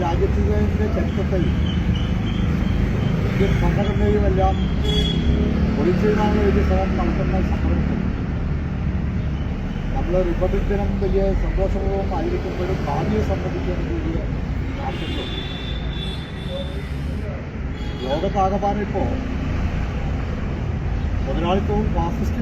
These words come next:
ശക്തികളും കൈകോർത്ത് പിടിച്ചുകൊണ്ടാണ് ലോകത്തെ നയിക്കുന്നത്.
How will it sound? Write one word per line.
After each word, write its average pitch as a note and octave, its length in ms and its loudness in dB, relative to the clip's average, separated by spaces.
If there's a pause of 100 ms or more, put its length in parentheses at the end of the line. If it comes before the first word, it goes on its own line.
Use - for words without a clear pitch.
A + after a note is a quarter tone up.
ശക്തികളും - 420 0 (100)
കൈകോർത്ത് F#3+ 440 0
പിടിച്ചുകൊണ്ടാണ് - 560 0 (100)
ലോകത്തെ - 340 0 (240)
നയിക്കുന്നത്. D2 480 2